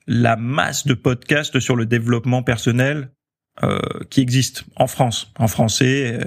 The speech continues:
et d'ailleurs ils cartonnent. Ce sont les podcasts qui cartonnent le plus. Première, euh, chose,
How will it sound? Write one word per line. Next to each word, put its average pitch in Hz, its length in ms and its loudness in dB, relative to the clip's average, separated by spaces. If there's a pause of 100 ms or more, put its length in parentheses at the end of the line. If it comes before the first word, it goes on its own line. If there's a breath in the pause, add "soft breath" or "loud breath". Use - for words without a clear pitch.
et 120 160 2
d'ailleurs 135 260 0
ils 123 80 -8
cartonnent. 139 380 -2
Ce - 100 -10
sont - 160 0
les 113 80 2
podcasts 139 480 -2
qui 110 100 -4
cartonnent 135 380 0
le 127 80 -2
plus. - 380 -6 (1200 loud breath)
Première, 151 400 0
euh, 113 200 0
chose, 175 460 -2